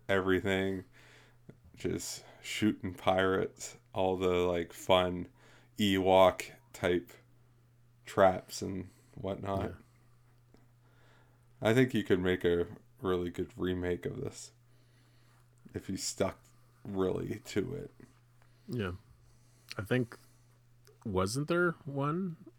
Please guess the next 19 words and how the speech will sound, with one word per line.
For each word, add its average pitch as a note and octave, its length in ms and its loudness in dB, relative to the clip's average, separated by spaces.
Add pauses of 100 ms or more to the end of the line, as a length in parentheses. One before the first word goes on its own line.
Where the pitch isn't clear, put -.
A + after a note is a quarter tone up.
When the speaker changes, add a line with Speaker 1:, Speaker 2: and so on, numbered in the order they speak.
(120)
Speaker 1:
Well, A2+ 160 4
I'm G#2 100 2
sure A#2 240 6
there F#2+ 200 8
are, F2+ 280 8
and G2+ 240 -2
there F#2 100 2
were F2+ 180 0 (120)
T G2+ 200 0
V F2+ 420 -2
shows. F2 480 -4
I F2+ 80 0
saw, F#2+ 200 2
Speaker 2:
Yeah. F#2 200 4 (760)
Speaker 1:
just F#2+ 240 0
looking F2+ 380 0
it E2+ 120 2
up F2 380 4 (460)
for F2 320 -2